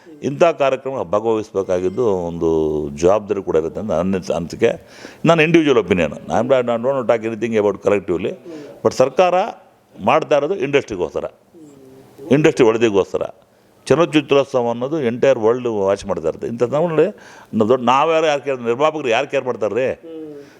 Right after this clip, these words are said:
ನಿರ್ಮಾಪಕರ ಲೆಕ್ಕಕ್ಕಿಲ್ಲ, ನಾವೆಲ್ಲ ಹೋಗಿದ್ದೀವಿ. ಇನ್ನೊಂದು ನಿನ್ನೆ ಹೆಸರು ಹೇಳಿದ್ದು ಅವರೇ,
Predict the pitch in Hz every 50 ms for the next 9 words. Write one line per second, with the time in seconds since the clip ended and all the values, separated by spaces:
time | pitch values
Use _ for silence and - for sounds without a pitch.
0 | _ - 90 92 95 110 127 139 139 - 143 135 143 135 120 113 - 135 123 123
1 | 123 127 117 104 104 107 117 123 113 113 123 120 110 110 104 107 120 120 120 120
2 | 127 117 113 - 135 135 135 131 117 107 113 123 123 92 - - - _